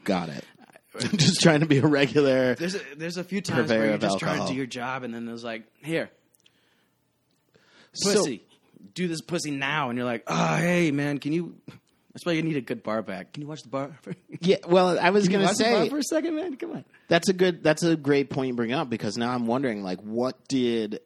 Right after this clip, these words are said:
Speaker 1: your fellow coworkers during all of this, uh, during all of this fucking, what were, where were they? Like, like, "Oh shit, Alex is going to fuck again." Like, how did this?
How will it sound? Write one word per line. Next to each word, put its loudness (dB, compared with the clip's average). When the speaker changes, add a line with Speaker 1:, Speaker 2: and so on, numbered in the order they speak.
Speaker 1:
your -2
fellow -2
coworkers -10
during -4
all -6
of -12
this, -8
uh, -10
during -4
all -4
of -8
this -10
fucking, -10
what -4
were, -8
where -2
were 0
they? -4
Like, -6
like, -6
"Oh -12
shit, -8
Alex -16
is -18
going -16
to -16
fuck -16
again." -10
Like, -2
how -4
did -2
this? -4